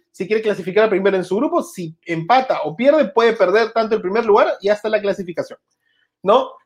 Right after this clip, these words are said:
A las siete y media de la tarde, o sea, tienes River Plate a las cinco y cuarto, y a las siete y media nomás Cristal, como les dije, va por la hazaña,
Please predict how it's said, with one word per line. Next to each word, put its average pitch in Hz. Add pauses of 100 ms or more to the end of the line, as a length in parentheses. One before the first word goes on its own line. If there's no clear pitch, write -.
(140)
A 226
las 240
siete 339
y 262
media 302
de 208
la 185
tarde, 247
o 170
sea, 170
tienes 214
River 254
Plate 277
a 202
las 180
cinco 269
y 208
cuarto, 277
y 208
a 185
las 185
siete 277
y -
media 277
nomás 247
Cristal, 330
como 196
les 202
dije, 214
va 240
por 226
la 165
hazaña, 196